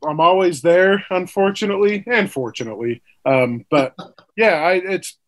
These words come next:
great talking to you guys, and, uh, I'm always willing to,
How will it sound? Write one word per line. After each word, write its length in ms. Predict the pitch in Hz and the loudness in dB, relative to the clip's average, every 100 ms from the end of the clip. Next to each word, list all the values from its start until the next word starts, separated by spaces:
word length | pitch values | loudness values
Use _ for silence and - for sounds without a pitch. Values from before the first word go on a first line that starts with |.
| - | 0
great 240 | 202 190 | 2 2
talking 380 | 202 190 196 202 | 2 0 0 -4
to 60 | |
you 120 | 190 185 | -4 -2
guys, 460 | 175 175 185 185 | 2 4 4 2
and, 240 | 160 143 139 | 0 0 2
uh, 340 | 135 135 135 131 | 2 2 0 0
I'm 340 | 143 143 135 | 0 0 0
always 460 | 127 143 151 143 131 | 2 2 4 2 4
willing 380 | 151 156 151 139 | 2 4 2 2
to, 460 | 156 143 131 123 | 2 2 2 0